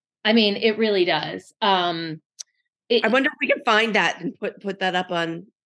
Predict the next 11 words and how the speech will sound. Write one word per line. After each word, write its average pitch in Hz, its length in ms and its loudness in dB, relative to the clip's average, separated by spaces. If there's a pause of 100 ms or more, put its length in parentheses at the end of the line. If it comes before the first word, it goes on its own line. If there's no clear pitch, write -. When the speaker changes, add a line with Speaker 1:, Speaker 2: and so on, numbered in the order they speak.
(140)
Speaker 2:
Patreon, 180 580 -6 (360)
the, 180 140 -10 (340)
the 180 60 0
actual 165 400 -4
dance. 165 560 -8 (360)
Speaker 1:
I 311 280 -2
wonder 403 340 2
if 233 220 0
we 208 120 -2
can 175 480 -6 (560)
too. 156 640 -6